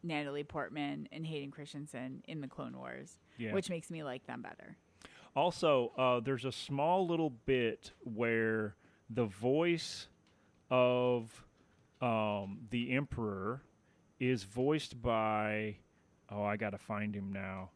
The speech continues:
Speaker 2: Tim Curry
Speaker 1: Yeah.
Speaker 2: in the Clone Wars series. And
Speaker 1: It's
Speaker 2: I thought
Speaker 1: just a
Speaker 2: that
Speaker 1: small little
Speaker 2: small little role in the sixth season where Tim Curry starts voi-, voicing the Emperor, and i-, it's,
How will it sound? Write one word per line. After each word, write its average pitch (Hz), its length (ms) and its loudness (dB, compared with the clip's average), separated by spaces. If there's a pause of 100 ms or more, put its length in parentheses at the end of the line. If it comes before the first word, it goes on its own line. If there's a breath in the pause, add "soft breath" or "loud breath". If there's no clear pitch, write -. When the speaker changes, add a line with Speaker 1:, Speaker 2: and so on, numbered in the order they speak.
(160)
Speaker 2:
Tim 180 240 0
Curry 135 460 0
Speaker 1:
Yeah. 151 240 -8 (140)
Speaker 2:
in 127 100 -2
the 113 140 0
Clone 127 340 -2
Wars 98 260 -6
series. - 500 -12 (400 soft breath)
And 123 120 0
Speaker 1:
It's 123 120 2
Speaker 2:
I 220 40 -2
thought 165 160 6
Speaker 1:
just 185 80 0
a - 40 8
Speaker 2:
that 160 100 2
Speaker 1:
small 156 380 -6
little 139 440 -8
Speaker 2:
small 165 420 4
little 185 140 6
role 156 340 8
in 123 80 2
the 120 80 0
sixth - 320 -6
season 117 400 -2
where 107 100 0
Tim 120 240 -4
Curry 120 280 -2
starts - 280 -8
voi-, 113 280 -2 (100)
voicing 113 400 0
the 101 140 -2
Emperor, 107 420 -2
and 117 300 0 (260)
i-, 147 180 -2
it's, 151 300 -2